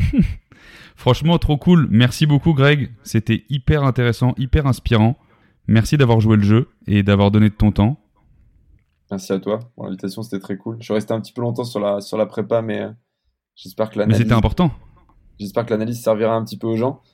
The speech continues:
Speaker 2: de cette, euh, séance, euh, sur l'échec, euh, et psychothérapie en même temps. <laughs>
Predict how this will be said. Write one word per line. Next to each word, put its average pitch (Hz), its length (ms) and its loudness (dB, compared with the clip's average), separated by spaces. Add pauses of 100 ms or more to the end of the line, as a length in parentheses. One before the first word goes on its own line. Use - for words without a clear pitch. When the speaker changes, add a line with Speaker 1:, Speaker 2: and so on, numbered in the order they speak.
(240)
Speaker 2:
de 104 120 -8
cette, 101 280 -6
euh, 107 80 -2
séance, 117 480 -6
euh, 101 440 -4
sur 107 200 -6
l'échec, 110 340 -4
euh, 101 260 -4
et 101 60 -4
psychothérapie 104 680 -6
en 113 40 -8
même 104 160 -10
temps. 123 260 -10
<laughs> 123 60 -10